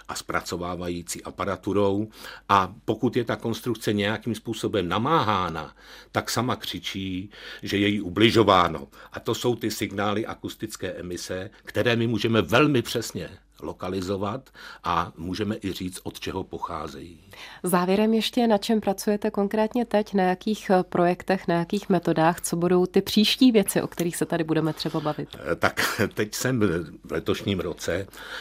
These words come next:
Speaker 1: eh, dostal, eh, takový tříletý grant od Grantové agentury České republiky,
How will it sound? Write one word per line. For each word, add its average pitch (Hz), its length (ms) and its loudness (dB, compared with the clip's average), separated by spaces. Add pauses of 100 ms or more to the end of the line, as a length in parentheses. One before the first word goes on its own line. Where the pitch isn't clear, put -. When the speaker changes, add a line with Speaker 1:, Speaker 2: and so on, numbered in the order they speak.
(140)
Speaker 1:
eh, 76 120 -10
dostal, 95 640 0
eh, - 240 -8 (260)
takový 87 380 -6
tříletý 90 500 0
grant 85 440 -2
od 82 100 -12
Grantové 82 480 -4
agentury 82 440 -6
České - 400 -8
republiky, 92 720 -2